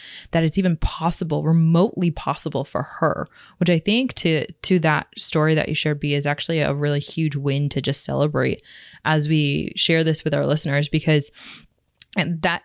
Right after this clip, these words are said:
kinda shows us all of what is really possible when you start to really stop breaking those promises that you make to yourself. And when you start kind of overcoming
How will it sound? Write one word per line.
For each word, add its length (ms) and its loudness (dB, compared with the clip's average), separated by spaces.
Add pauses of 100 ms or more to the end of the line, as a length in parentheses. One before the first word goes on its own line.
kinda 200 2
shows 360 2
us 180 0
all 320 4
of 140 2
what 260 2
is 180 4
really 200 4
possible 520 2
when 140 2
you 100 2
start 340 0
to 160 -2
really 280 0
stop 340 -4 (220)
breaking 400 2
those 180 2
promises 520 0
that 140 -4
you 40 -6
make 180 -4
to 100 -6
yourself. 300 -4
And 120 -4
when 80 0
you 60 2
start 260 0
kind 100 -2
of 160 -4
overcoming 760 0